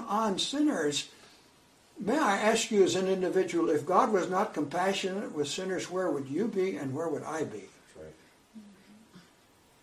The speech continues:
Speaker 1: So he's trying to teach us. Why does your teacher eat with tax collectors and sinners, these prostitutes, these awful sinners? Well, he's trying to teach us.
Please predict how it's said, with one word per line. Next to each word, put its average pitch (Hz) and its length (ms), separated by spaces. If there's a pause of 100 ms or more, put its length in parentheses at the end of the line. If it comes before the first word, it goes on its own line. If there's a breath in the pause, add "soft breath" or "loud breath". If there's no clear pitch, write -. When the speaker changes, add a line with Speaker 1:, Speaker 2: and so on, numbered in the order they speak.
(1400)
Speaker 1:
So 202 200
he's 180 140
trying 220 280
to 180 60
teach - 400
us. - 380 (1800)
Why 262 400
does 233 140
your 202 140
teacher 180 760
eat 247 340
with 170 400
tax 233 300
collectors 156 640
and 156 160
sinners, 359 460 (360)
these - 200
prostitutes, - 920
these 196 200
awful 214 320
sinners? 320 380 (760 soft breath)
Well, 202 140
he's 185 140
trying 202 260
to 202 80
teach 311 360
us. - 420